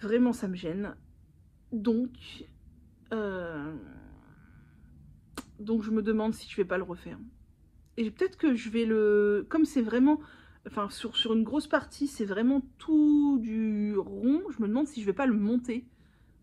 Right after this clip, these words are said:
assez rapidement. Et, euh, et le refaire. Et je me demande si je vais pas faire la taille en dessous.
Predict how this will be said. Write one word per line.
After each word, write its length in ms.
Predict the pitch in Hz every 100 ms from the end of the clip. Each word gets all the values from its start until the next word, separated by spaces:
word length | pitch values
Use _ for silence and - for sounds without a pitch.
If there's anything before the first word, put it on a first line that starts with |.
| _ _ -
assez 240 | 226 294
rapidement. 480 | 262 220 226 226 214 - _ _ _ _ - _ _ _ _ _ _ _ _ _ _ _ _ _
Et, 240 | 233 220
euh, 600 | 208 190 190 180 165 131 120
et 60 | -
le 60 |
refaire. 280 | 202 202 208
Et 60 | 226
je 60 |
me 80 | 220
demande 180 | 240 320
si 120 | -
je 60 | 220
vais 60 |
pas 140 | 185 196
faire 160 | 277
la 100 | 247
taille 180 | 185 185
en 100 | 185
dessous. 300 | 185 - 220